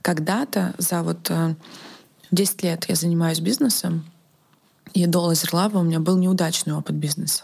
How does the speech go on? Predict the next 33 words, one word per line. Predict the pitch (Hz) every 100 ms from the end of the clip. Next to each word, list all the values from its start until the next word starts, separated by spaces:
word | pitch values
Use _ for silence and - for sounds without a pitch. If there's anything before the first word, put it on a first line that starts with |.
| -
И | 175 170 165 165 - - _ _ _ -
когда | 185 165 196 185 - -
у |
тебя | 170 - 180
опускаются | - - 180 -
руки, | 202 330 214 190 - - - - _
мне | 180
кажется, | 175 180 175
любой | 180 185
предприниматель | 180 165 170 170 208 302 202 180
однажды | 160 185 196 175
задумывался, | 165 170 196 185 165 180 - 226 240 - - - - _
м, | 175 170 165 165 165
бросить | 185 175 175
всё | -
и | 214
уйти | 175 185
в | 170
найм. | 160 165 - _ _ -
Ну, | 190 175
это | 180 180 190 180 - - - -
я | 190
хочу | - 180
быть | 180
честной | - 196 190
до | 180
конца. | 175 190 - 160
У |
меня | 160 175
тоже | 190 180
были | 170 156
такие | 165 - 170
мысли. | 165 - 170